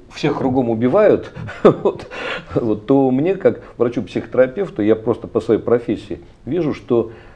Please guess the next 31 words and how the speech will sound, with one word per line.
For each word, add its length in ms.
э, 240
люди, 220
которые 400
имеют 240
наибольшие 460
проблемы, 480
ну, 140
скажем, 340
имеют 240
неврозы, 640
имеют 260
панические 440
атаки, 580
э, 300
имеют 420
склонность 380
к 60
алкоголизму, 680
там, 160
и 120
так 160
далее, 180
и 40
так 140
далее. 160
Это 360
люди 220
в 60
основном 360
по 180
своей, 480